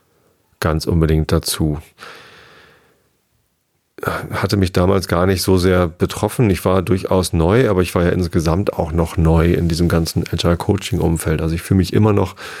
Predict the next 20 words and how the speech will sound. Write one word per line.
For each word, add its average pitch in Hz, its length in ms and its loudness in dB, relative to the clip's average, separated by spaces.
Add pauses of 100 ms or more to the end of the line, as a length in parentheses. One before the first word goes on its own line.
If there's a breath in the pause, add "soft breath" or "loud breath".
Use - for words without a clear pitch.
(840 loud breath)
mm, 87 220 4 (760 loud breath)
neu 117 300 4
als 110 180 2
Agile-Coach, 110 540 0
obwohl 92 220 2
ich - 60 -6
das 87 140 -2
jetzt 90 160 -4
gar 85 140 2
nicht 85 100 0
mehr 85 100 2
bin. 80 220 0
Ich 76 120 -4
mache 80 160 -6
das - 100 -8
ja 87 80 -2
jetzt 82 100 -2
seit 82 180 0
dreieinhalb 78 480 -2
Jahren. 85 360 0